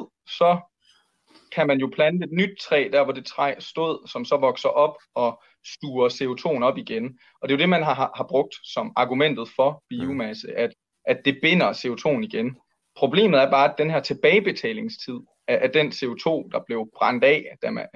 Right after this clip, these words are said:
Speaker 1: der, der blev udledt, da man brændte træet af, der går cirka halvtreds år med relativt hurtigt voksende træsorter, før der, at der står et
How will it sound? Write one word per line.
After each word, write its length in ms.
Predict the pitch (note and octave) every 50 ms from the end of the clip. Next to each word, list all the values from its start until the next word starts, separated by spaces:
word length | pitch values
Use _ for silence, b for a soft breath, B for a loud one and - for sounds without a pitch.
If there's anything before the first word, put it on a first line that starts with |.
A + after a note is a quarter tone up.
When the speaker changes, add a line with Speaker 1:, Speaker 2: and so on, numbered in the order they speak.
| B2 - -
Speaker 1:
der, 140 | B2+ A#2+ - -
der 120 | - A2+ -
blev 120 | - B2 B2+
udledt, 420 | B2+ B2+ D#3 F3 E3 D3 - -
da 60 | -
man 140 | A#2 A2+ A2
brændte 280 | A2+ A2 A#2 A#2+ - -
træet 260 | - D3 C#3 A#2+ A#2
af, 140 | B2+ C#3 - - b b b b b b b b -
der 60 | A#2+
går 240 | - D#3+ F#3 F3+ D#3
cirka 420 | - - F#3 G3 G#3 G3+ F3+ C#3+
halvtreds 540 | B2 B2+ B2 - - - E3 D#3 F#3 F3+ -
år 320 | E3+ D3 A#2+ A2 G#2 - _ -
med 300 | G#2+ A#2 G#2+ G#2 G#2 G#2 - _ _ -
relativt 360 | C3+ C3+ C#3 C3+ - C#3 B2 A#2
hurtigt 280 | D#3 F3+ A3 A3 -
voksende 380 | A#2 A#2 A#2 - - A#2+ A2 -
træsorter, 520 | - B2+ C#3 C#3 - A#2+ A#2 A#2 A#2+ A#2+ - b b b b b b _ -
før 240 | D3 C#3+ B2+ A2+ -
der, 440 | - A2+ A2 A2+ G#2+ - A#2 A2 - -
at 100 | - - -
der 80 | B2
står 200 | B2 - E3 D3
et 80 | B2+